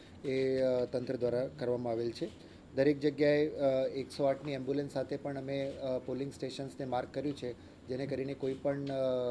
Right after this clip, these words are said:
ઉમ, પ્રોબ્લેમ થાય તો એનું, અ, સોલ્યુશન આવી શકે. અ,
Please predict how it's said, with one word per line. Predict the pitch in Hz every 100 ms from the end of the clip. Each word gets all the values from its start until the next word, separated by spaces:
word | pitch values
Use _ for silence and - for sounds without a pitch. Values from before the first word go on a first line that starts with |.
| 120 120
ઉમ, | 117 127 123 117 113 - - 123 117
પ્રોબ્લેમ | 120 120 135
થાય | 135 139 110 - - -
તો | 127
એનું, | 123 151 156 -
અ, | 127
સોલ્યુશન | 120 123 117 113 135
આવી | 113 113
શકે. | 110 101 95 - - - - - -
અ, | -